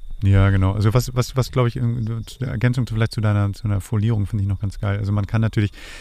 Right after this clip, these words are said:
ich würde aufpassen, welche Stühle man sich dann vor den Wagen stellt. Also das ist dann irgendwie dann, also idealerweise nicht irgendwie die, die typischen Camperstühle dann sind mit der hohen Rückenlehne und diesen Plastik, ähm, Armlehnen noch dazu, die dann irgendwie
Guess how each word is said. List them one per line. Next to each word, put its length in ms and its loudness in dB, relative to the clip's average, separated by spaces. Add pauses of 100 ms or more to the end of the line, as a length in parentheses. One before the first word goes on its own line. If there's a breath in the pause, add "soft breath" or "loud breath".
(160 loud breath)
ich 80 0
würde 160 6
aufpassen, 400 2
welche 160 2
Stühle 340 2
man 340 2
sich 200 -4
dann 160 0
vor 160 0
den 160 2
Wagen 260 0
stellt. 460 -4
Also 140 0
das 180 -4
ist 120 -10
dann 120 0
irgendwie 260 0
dann, 340 0
also 180 -2
idealerweise 760 0
nicht 260 -2
irgendwie 220 -4
die, 140 -4
die 140 -8
typischen 800 0 (580 loud breath)
Camperstühle 580 2
dann 220 2
sind 340 2
mit 80 0
der 100 4
hohen 260 4
Rückenlehne 520 2
und 100 0
diesen 140 0
Plastik, 540 -2
ähm, 160 0
Armlehnen 560 4
noch 140 2
dazu, 440 -2
die 140 0
dann 180 2
irgendwie 260 0